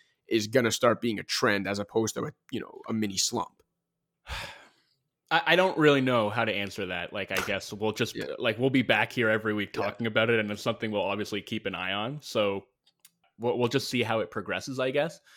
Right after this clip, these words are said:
Speaker 1: By
Speaker 2: But
Speaker 1: the
Speaker 2: I
Speaker 1: way,
Speaker 2: will
Speaker 1: sorry,
Speaker 2: say
Speaker 1: now, now I'm gonna interrupt you 'cause I, the, the only thing I forgot is I just want, I just wanted to throw the numbers out. I was, I had
Speaker 2: Okay.
Speaker 1: forgot to throw out at the beginning of my Embiid thing, which is just forty-one points on fifty-three individual possessions through two games, ten turnovers versus eight assists.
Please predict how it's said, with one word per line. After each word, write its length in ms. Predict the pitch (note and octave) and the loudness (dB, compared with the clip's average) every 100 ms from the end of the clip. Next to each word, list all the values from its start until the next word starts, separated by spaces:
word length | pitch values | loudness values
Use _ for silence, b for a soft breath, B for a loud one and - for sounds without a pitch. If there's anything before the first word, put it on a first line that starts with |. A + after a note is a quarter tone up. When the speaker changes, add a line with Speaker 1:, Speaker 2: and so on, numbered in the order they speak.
| b b - | b b 2
Speaker 1:
By 100 | F3 | 6
Speaker 2:
But 40 | |
Speaker 1:
the 60 | F3 | 8
Speaker 2:
I 20 | |
Speaker 1:
way, 60 | C#3 | 8
Speaker 2:
will 100 | D3 | 8
Speaker 1:
sorry, 120 | D3 B2+ | 6 6
Speaker 2:
say 0 | |
Speaker 1:
now, 140 | C#3+ | 6
now 240 | C3+ C#3 C3+ | 8 8 8
I'm 60 | |
gonna 120 | C3+ | 6
interrupt 320 | B2+ C3+ G#2+ B2 | 4 2 0 0
you 80 | |
'cause 120 | A2+ A#2+ | 0 2
I, 100 | C3+ | 4
the, 240 | C#3+ - | 2 4
the 100 | C#3 | 4
only 220 | C#3+ C#3+ | 6 4
thing 140 | C3+ B2+ | 4 2
I 80 | |
forgot 280 | A#2 A#2 A2 | 2 4 4
is 120 | G#2 | 4
I 40 | A2+ | 2
just 120 | A#2 | 2
want, 180 | B2+ B2 | 4 6
I 180 | A2+ A2 - | 6 4 0
just 240 | A#2+ - | 0 2
wanted 160 | A2+ A2 | 0 0
to 80 | G#2 | -2
throw 220 | A#2 G#2 | 0 0
the 80 | G2 | 0
numbers 360 | G2 G2+ G2 | -4 -4 -4
out. 160 | G2 G2 | -6 -4
I 120 | G#2 | -4
was, 160 | G#2+ G#2+ | -4 -6
I 80 | G#2 | -4
had 80 | G#2 | -4
Speaker 2:
Okay. 40 | A2+ | -2
Speaker 1:
forgot 220 | G2 G#2+ | -2 -4
to 60 | |
throw 180 | - A2+ | -4 -2
out 120 | G#2 G#2+ | 0 -2
at 80 | |
the 60 | G#2 | -4
beginning 260 | G#2+ B2 A#2+ | 0 2 4
of 80 | |
my 120 | B2 A2+ | 4 4
Embiid 220 | A2 A2 | 0 0
thing, 140 | A#2+ | 0
which 160 | A2+ A2 | -2 -2
is 40 | |
just 220 | G#2 G2+ B B B B B _ - | -4 -6 B B B B B _ -2
forty-one 560 | - F3 E3+ D#3 C3+ | 8 10 12 10 8
points 360 | - C3+ B2 A#2+ | 8 8 6 4
on 120 | A2+ | 2
fifty-three 640 | - B2 - A2 - A2+ | 2 0 0 -4 0 2
individual 400 | A2 A2 A2+ A2 | 2 2 0 0
possessions 440 | G#2+ G#2+ G#2 A2 G#2 | 0 0 0 0 0
through 120 | A#2 | 0
two 160 | A2 A2+ | 0 0
games, 320 | A2 G#2+ G#2+ b b - | 2 2 -2 b b 0
ten 220 | C#3 C3 | 2 4
turnovers 540 | C3+ B2+ A#2+ A2+ A2 | 4 4 4 2 2
versus 340 | A2 G#2+ A#2 G#2 | 2 0 0 0
eight 220 | A2+ G#2+ - | 0 0 0
assists. 640 | G2 - G2+ - - | -4 -4 -2 -2 -4